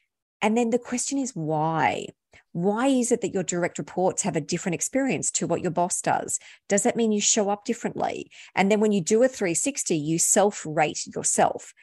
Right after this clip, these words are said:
And that's illuminating when you can see the gap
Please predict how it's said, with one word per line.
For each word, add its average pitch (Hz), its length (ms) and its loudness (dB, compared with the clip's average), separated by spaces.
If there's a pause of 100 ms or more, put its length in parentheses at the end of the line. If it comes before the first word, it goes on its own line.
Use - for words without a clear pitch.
(200)
And 175 200 2
that's 226 300 0
illuminating 151 880 0
when 170 180 0
you 202 160 0
can 190 180 -2
see 175 220 0
the 156 120 -6
gap 170 400 0